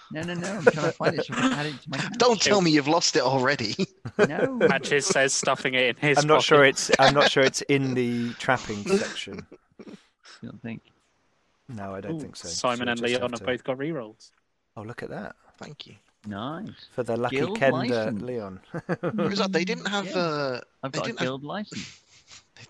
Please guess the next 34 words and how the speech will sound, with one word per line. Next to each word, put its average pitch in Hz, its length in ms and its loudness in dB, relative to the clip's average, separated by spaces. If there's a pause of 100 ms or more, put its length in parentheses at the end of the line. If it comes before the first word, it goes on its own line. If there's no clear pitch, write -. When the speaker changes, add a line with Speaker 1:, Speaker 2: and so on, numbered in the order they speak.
Speaker 2:
they 135 120 -8
didn't 190 180 -8
have 156 100 -10
much - 240 -8
on 123 100 -4
'em. 123 240 -16 (680)
This - 100 -20
must 110 200 -10
be 98 60 -18
said. - 320 -10 (140)
I 120 80 -4
guess - 260 -8
maybe 107 180 -8
they're 110 100 -6
at 101 80 -8
the - 60 -14
start 131 240 -4
of 98 60 -8
their 101 100 -12
night 92 200 -16
of 85 80 -16
their 95 120 -12
thieving. 98 380 -18 (1000)
But, 92 260 -8
uh, 90 500 -12 (120)
they 160 120 -10
look 156 120 -10
kinda 131 220 -10
raggedy. 107 520 -12 (300)
Speaker 1:
Yeah. - 80 -20 (2250)
Speaker 3:
Yeah, 151 180 -4
Speaker 2:
Oh. 240 60 -2
Speaker 3:
they 247 100 -4
had, 107 200 -6